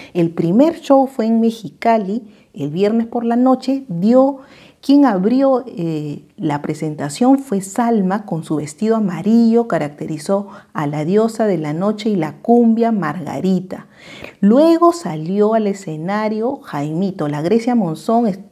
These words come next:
tuvo un gran manejo de escenario, hay que decir que interpretó muy bien a Ninel Conde, que es la intérprete del Bombón Asesino. También vimos después salir a,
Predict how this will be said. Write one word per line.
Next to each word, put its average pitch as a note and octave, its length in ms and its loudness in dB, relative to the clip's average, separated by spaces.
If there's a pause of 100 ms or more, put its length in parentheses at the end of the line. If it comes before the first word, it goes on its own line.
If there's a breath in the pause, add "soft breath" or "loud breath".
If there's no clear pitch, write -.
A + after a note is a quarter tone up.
tuvo A3+ 220 0
un A3 100 2
gran A3 260 2
manejo A#3 380 2
de A3+ 120 0
escenario, G#3 500 -6
hay G3+ 80 -6
que F#3+ 160 -6
decir G3+ 340 -4
que G3+ 240 -2
interpretó D#3+ 720 -6
muy B3 360 4
bien A3 360 -2 (280 loud breath)
a D#3 120 -6
Ninel F#3+ 520 -4
Conde, A3 500 0 (260 loud breath)
que E3+ 80 -2
es E3+ 100 -4
la G3 60 -4
intérprete G#3 640 -4
del D3+ 240 -6
Bombón D#3 380 -2
Asesino. G3+ 640 -2 (360 loud breath)
También G3 540 2
vimos A3+ 320 4
después B3 520 2
salir F#3+ 300 -2
a, F#3+ 220 -4